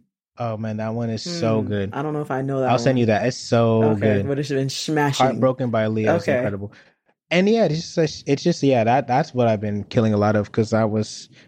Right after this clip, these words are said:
Speaker 1: I, that's those, those albums I'd never listened to before, 'cause, you know, they've never been on Spotify, and I'm,
Speaker 2: Right.
Speaker 1: I'm a mere twenty-six years old.
Speaker 2: They weren't available. Yeah,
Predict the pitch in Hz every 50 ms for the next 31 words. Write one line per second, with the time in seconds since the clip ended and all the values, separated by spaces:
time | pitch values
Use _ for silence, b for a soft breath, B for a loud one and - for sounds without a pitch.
0 | B _ - 131 135 139 - - 147 156 139 156 156 139 156 160 165 170 180 165
1 | 160 147 143 147 151 143 151 165 - 156 123 127 110 107 - - 98 95 101 -
2 | _ _ - 123 120 117 120 113 113 110 107 113 - _ _ - 113 113 117 117
3 | 117 107 120 113 110 113 - - 113 113 113 - - 104 101 98 101 101 101 101
4 | 104 101 - - - - 247 269 - 117 113 110 110 113 113 120 120 117 113 -
5 | - - 135 123 123 117 - 120 113 - 127 117 110 110 120 120 117 113 - 135
6 | 143 147 147 143 151 156 156 147 147 147 151 151 147 147 151 147 139 131 127 127
7 | 131